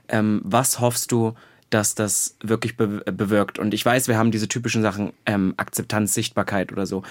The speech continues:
Aber nochmal fernab davon, gibt's irgendwas, wo du denkst, was vielleicht auch schon passiert ist, wo du merkst, hey, es wandelt sich irgendwas, vielleicht auch mehr Jobs für Queens in Deutschland oder im Dachraum. Gibt's irgendwas, wo du sagst, „Boah, ich hoffe, dass das, das noch sprengt“?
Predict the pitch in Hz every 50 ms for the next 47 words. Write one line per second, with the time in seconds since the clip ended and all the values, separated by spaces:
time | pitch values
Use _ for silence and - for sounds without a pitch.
0 | - - - 143 190 208 208 202 185 190 180 170 - 151 - - 123 - - -
1 | 101 92 - 92 87 90 90 87 - 117 - - 107 117 120 120 117 113 113 113
2 | 113 110 110 110 107 - - - - - - - - _ _ _ - - 117 107
3 | - - 113 113 113 104 107 - - 110 98 107 107 - 143 143 - 110 - -
4 | 110 101 101 104 110 107 104 - - - 113 113 80 - - - 110 117 123 123
5 | 120 117 117 - 110 - - 71 90 87 95 - 95 92 - - 98 92 - -
6 | - - - 104 95 98 98 - 120 120 120 - - - 113 - - 123 120 113
7 | 107 - 117 117 120 123 - - - 98 87 87 - - - - 101 101 95 98
8 | 107 98 117 - - - 101 92 92 92 - - - - - - - 104 - 92
9 | 113 113 117 113 113 113 110 110 107 104 107 107 - - 196 190 80 113 - 110
10 | 120 120 123 110 113 107 - - 120 117 113 - - - 117 110 - - - -
11 | - - - - _ - - - 120 101 - - - - - - 107 104 123 160
12 | 160 - -